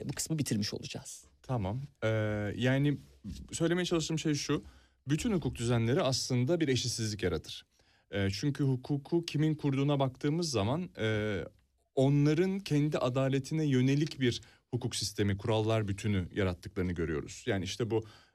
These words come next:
Speaker 2: e, Amerika'nın kurulması sırasında mesela kurucu babalar dediğimiz insanlar, e, founding fathers denilen, işte anayasayı yazdılar ve başına "We the people", işte,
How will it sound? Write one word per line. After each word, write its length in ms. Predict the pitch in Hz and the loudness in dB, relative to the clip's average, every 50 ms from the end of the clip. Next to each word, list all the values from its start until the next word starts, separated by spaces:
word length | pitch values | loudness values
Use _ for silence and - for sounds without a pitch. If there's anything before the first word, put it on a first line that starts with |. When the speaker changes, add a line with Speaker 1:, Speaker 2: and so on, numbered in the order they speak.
| _ - | _ -2
Speaker 2:
e, 380 | 101 98 95 95 92 92 92 92 - | 2 2 2 2 2 0 0 -2 0
Amerika'nın 420 | 107 113 117 113 113 - 113 113 107 | 0 0 2 2 2 0 0 0 0
kurulması 440 | - 113 110 107 107 110 107 127 | 0 -2 0 0 0 0 -2 -2
sırasında 440 | 117 - 110 101 95 - - 98 92 | -4 -2 -2 -2 -2 -2 -2 -2 -2
mesela 440 | 87 82 - 92 87 110 135 151 147 - - - _ _ _ _ _ _ _ _ _ - _ - | -2 -2 -2 -2 0 0 0 0 -2 -6 -16 -20 _ _ _ _ _ _ _ _ _ -20 _ -4
kurucu 320 | - 135 120 117 113 143 131 | 0 2 2 4 4 4 2
babalar 460 | 127 107 110 107 101 98 101 95 85 | 4 4 2 2 2 2 0 0 0
dediğimiz 420 | 104 101 98 101 95 98 92 82 | 0 0 2 2 2 2 2 2
insanlar, 560 | 95 95 90 - 98 92 90 95 123 160 175 - - - - _ - - - - | 0 -2 0 0 -2 -2 0 0 0 0 0 -2 -8 -20 -20 _ -20 -14 -4 -2
e, 380 | 95 92 90 87 85 82 76 | 0 0 0 0 -2 -2 -4
founding 460 | 82 - 117 110 107 104 95 98 95 - | -4 0 0 2 2 2 0 0 -2 -2
fathers 440 | - 92 90 82 92 87 - - | 0 -2 0 0 -2 -4 -4 -4
denilen, 400 | - 87 87 87 104 143 170 190 190 - - - _ | -4 -4 -2 -2 0 0 -2 -2 -6 -12 -20 -20 _
işte 180 | - - 123 101 - - - | -4 -2 -2 -2 -4 -2 2
anayasayı 480 | 131 143 151 143 135 139 123 107 107 | 2 4 4 4 2 2 2 2 2
yazdılar 520 | 101 98 95 92 82 95 104 131 147 151 147 | 4 2 2 2 0 0 0 0 2 2 2
ve 100 | 131 120 | 2 2
başına 320 | 117 - - 113 127 135 | 0 0 0 0 0 0
"We 260 | 131 113 127 143 147 | 2 4 4 4 4
the 140 | 127 131 127 | 4 0 0
people", 500 | 135 143 139 139 - 131 131 135 127 - | 2 0 0 2 2 2 2 2 0 -2
işte, 420 | - - - - 131 135 135 135 | -4 -6 -4 0 0 2 2 0